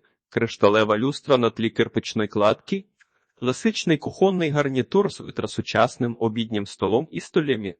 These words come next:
З'єднайте сучасність, лаконічність і класичний затишок. Отримаєте бажаний інтер'єр. Бренди, представлені в проєкті: холл,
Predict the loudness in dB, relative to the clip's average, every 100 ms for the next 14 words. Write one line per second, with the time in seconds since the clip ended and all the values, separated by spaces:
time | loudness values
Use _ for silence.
0 | _ -4 0 2 4 2 2 -4 -6 -4
1 | -4 -4 -8 -16 -16 -20 -12 0 2 2
2 | -2 -2 -4 -6 -6 -8 -16 -2 -2 0
3 | -2 -4 -4 -4 2 2 2 -4 -8 -12
4 | -14 _ _ -2 -2 0 0 0 2 0
5 | 4 4 4 -2 -4 -4 -6 0 0 0
6 | -4 -4 -10 _ 0 4 4 4 0 -4
7 | _ 0 0 4 4 6 4 0 -2 0
8 | 2 2 -2 -10 -12 _ 2 2 2